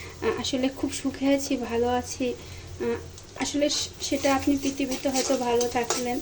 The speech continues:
আমরা যারা কষ্ট আছি তারা কি সুখে নেই? কিন্তু আল্লাহ তাআলা আমাদের একদিন সুখ দিতেও পারে। আমি আল্লাহর কাছে বলি, যত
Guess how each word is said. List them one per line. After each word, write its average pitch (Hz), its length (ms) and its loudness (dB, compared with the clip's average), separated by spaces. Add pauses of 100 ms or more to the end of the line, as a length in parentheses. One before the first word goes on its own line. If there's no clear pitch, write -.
(380)
আমরা 277 200 4
যারা 320 260 8
কষ্ট 277 300 0
আছি 277 200 0
তারা 254 240 2
কি 277 160 -4
সুখে - 380 0
নেই? 254 320 2 (420)
কিন্তু 254 280 2
আল্লাহ 247 380 -2
তাআলা 254 160 0
আমাদের 254 300 -2
একদিন 240 260 -2
সুখ 359 220 2 (520)
দিতেও 269 380 4
পারে। 240 220 0
আমি 277 220 2
আল্লাহর 269 400 0
কাছে 277 220 -4
বলি, 247 440 0
যত 269 280 0